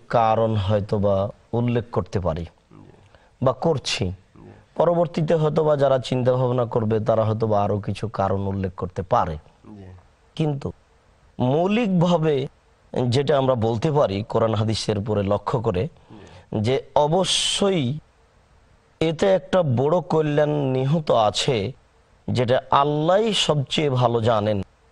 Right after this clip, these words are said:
যে আল্লাহ তাআলা কেন একজন পুরুষকে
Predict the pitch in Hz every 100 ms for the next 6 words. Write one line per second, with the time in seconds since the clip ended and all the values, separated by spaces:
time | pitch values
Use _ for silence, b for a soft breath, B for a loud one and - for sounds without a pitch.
0 | _ 110 113 131 120 127 139 147 139 139
1 | 135 131 - 120 120 135 143 147 143 180
2 | 165 147 143 135 - 139 117